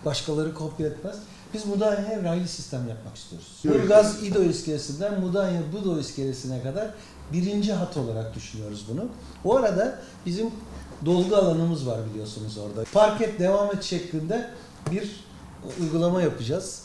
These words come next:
Speaker 1: Ulaşımı raylı sisteme entegre etmeye çalışacağız. Artı gelen vatandaşlarımızı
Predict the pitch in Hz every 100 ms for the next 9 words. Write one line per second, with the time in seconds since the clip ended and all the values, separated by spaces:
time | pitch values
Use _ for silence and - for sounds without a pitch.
0 | - 185 185 - 156 160 196 - - -
1 | 175 185 180 - 160 - 151 202 185 156
2 | 170 156 160 - 175 196 151 131 - 110
3 | 95 - - - - - - - - 170
4 | 208 214 233 240 254 - 151 180 202 220
5 | 190 180 170 170 156 - 156 151 151 151
6 | 202